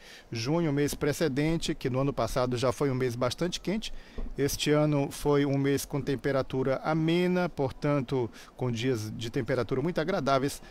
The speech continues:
mas este mês de julho tem feito muito calor. O Santo Padre assoma a janela do Palácio Apostólico.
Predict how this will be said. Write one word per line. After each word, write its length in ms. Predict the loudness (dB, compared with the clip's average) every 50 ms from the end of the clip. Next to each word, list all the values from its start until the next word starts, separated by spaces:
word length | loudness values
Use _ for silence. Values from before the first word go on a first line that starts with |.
| -14 -6 -2
mas 180 | 0 2 2
este 220 | 2 0 0 0 0
mês 220 | 0 0 0 0
de 120 | 0 0 0
julho 320 | 0 0 0 0 -2 -4 -6 -12 -16 -18 -20 -10 -4
tem 120 | -2 -2 -2
feito 360 | 0 0 -2 0 0 -2 -4
muito 420 | -4 -2 0 2 2 2 2 0
calor. 420 | -2 -2 -2 -2 -4 -8 -12 -12 -10
O 40 | -6
Santo 280 | -2 0 0 0 0 2
Padre 440 | 4 4 4 4 4 2 2 0 -2 -6 -14 -16 -14 -12 -6
assoma 760 | -4 -2 -2 -2 -2 0 0 0 2 2 2 0 0 0 -2 -4 -8 -16 -12 -6
a 100 | -4 -2
janela 460 | -2 0 0 0 2 2 2 2 2 0
do 140 | 0 0
Palácio 580 | 0 0 0 2 2 0 0 -2 -4 -6 -8 -6
Apostólico. 920 | -6 -6 -6 -4 -6 -4 -4 -2 0 2 2 2 2 0 0 -2 -2 -4 -4